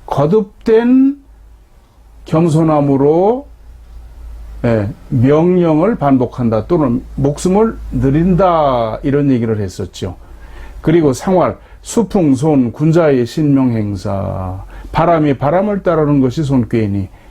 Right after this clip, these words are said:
군자는 이러한 현상을 살펴서 신명 행사, 목숨을 느리는 일을 행하고 있을 수도 있다, 이렇게 말씀을 드렸습니다. 그리고 손우이풍 이 효에,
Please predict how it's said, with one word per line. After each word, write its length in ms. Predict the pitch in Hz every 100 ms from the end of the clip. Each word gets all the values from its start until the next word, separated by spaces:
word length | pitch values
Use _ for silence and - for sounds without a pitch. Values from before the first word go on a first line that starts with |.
| - -
군자는 640 | - 123 127 131 180 226 -
이러한 360 | 139 175 190
현상을 420 | 180 165 151 147 127
살펴서 600 | 120 98 107 101 95 87 - - - - -
신명 600 | - - 202 208 202 196
행사, 380 | 147 117 107 113
목숨을 720 | 127 208 226 - 214 214 160 - _ - -
느리는 560 | 139 175 214 240 214
일을 460 | 180 151 131 160 214 - _ _ -
행하고 420 | 165 151 135 123 120
있을 280 | 113 120
수도 300 | 110 - 143
있다, 460 | 139 120 - 139 135
이렇게 360 | 147 123 117 143
말씀을 420 | 120 107 127 131
드렸습니다. 640 | 117 107 - 101 92 90 - - - - - - - - - - - - -
그리고 680 | 175 202 202 226 247 262 - _
손우이풍 1400 | - - 208 208 247 - - 156 131 160 175 - 185 180 -
이 280 | 131 147 160
효에, 880 | 160 120 110 120 139 120 98 92 92